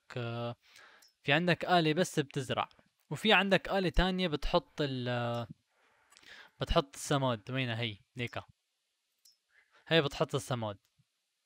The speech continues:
فهيك آلتين، انا هيك بخسر مصاري، يعني بخسر فلوس.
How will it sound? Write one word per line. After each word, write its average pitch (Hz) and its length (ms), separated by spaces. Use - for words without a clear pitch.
فهيك 156 420
آلتين، 165 520
انا 143 160
هيك 160 240
بخسر 151 380
مصاري، 147 440
يعني 101 240
بخسر 143 220
فلوس. 151 500